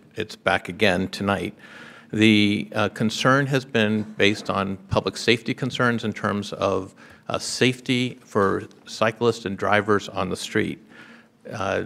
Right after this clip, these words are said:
we met with a group of neighbors and with the, with two district counselors who asked us to look into this further.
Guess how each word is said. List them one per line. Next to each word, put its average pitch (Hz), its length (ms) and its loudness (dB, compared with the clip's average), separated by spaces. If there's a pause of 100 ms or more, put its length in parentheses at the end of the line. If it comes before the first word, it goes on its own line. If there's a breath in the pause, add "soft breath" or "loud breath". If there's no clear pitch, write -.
(220)
we 104 200 -4
met 117 180 0
with 104 180 -2
a 104 40 -2
group 101 240 -2
of 95 160 -8
neighbors 139 480 2
and 107 420 -4 (140)
with 104 140 -4
the, 104 100 -2 (200)
with 95 220 -6
two 117 160 -2
district 98 380 -2
counselors 113 560 0
who - 180 -4
asked 101 300 -2
us 92 120 0
to - 160 -6
look 107 220 2
into 95 220 -6
this 95 180 -4
further. 98 460 -2